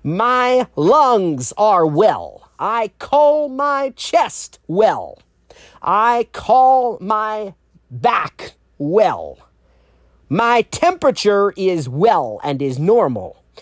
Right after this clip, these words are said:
I call my lungs well. I call my stomach well. I call all of my organs well." Folks, you can go through your whole body and you can do this. Why? Because you have been given that authority in Jesus' name,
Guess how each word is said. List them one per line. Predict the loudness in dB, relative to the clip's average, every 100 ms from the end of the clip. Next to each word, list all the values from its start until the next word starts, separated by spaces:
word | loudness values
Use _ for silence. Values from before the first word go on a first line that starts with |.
| _ _
I | 0 2 2
call | 0 2 4 4 4
my | 0 0 0
lungs | 2 2 2 -2 -8 -10 -12
well. | -2 2 2 2 -6 -16 _ _ _ _ _
I | -4 -2 0 -2 -6
call | -2 4 4 4
my | 0 -2 -2
stomach | -4 -2 0 0 -2 -4
well. | -2 0 -2 -6 -14 -20 _ _ _ -4
I | -2 -2
call | -2 0 2 4
all | 4 4
of | 4 2
my | 0 2
organs | 4 4 2 -6 -8 -8
well." | -2 -2 -2 -8 -18 _ _ _ _ _ _
Folks, | 0 0 0
you | -4 -4
can | -2
go | -2
through | -2 -4
your | -4
whole | -4 0 2 2 0
body | 0 0 0 -2 -6
and | -6
you | -8
can | -8
do | -6 -8
this. | -8 -10 -4
Why? | -2 0 -4
Because | -6 -6 -6
you | -6
have | -6 -2
been | -2 -2 -4 -4
given | 0 0 -2 -12 _ _ -6
that | -4
authority | -4 0 2 2 0
in | -6
Jesus' | -6 -6 -4 -4 -4 -2 0 -2 -2
name, | -6 -8 -14